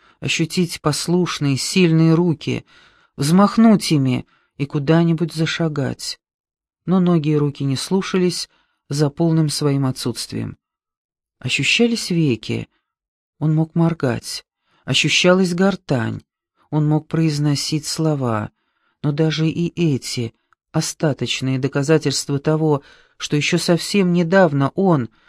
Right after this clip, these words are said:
Матвей Матвеев, был самодвижущимся механизмом из плоти и крови, проявляли себя неявно.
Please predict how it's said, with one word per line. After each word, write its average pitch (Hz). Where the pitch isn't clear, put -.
Матвей 151
Матвеев, 160
был 175
самодвижущимся 175
механизмом 165
из 151
плоти 190
и 185
крови, 208
проявляли 190
себя 165
неявно. 127